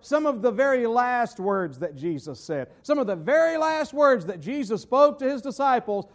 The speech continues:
before he went to heaven is, "Go. Be a witness for me.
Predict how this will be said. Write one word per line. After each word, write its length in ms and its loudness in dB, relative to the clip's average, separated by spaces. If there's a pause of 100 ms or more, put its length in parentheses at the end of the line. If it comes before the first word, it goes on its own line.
before 360 6
he 140 -2
went 220 -4
to 120 0
heaven 460 0 (160)
is, 240 -2
"Go. 420 2 (680)
Be 200 4
a 100 8
witness 480 4
for 160 -10
me. 280 -6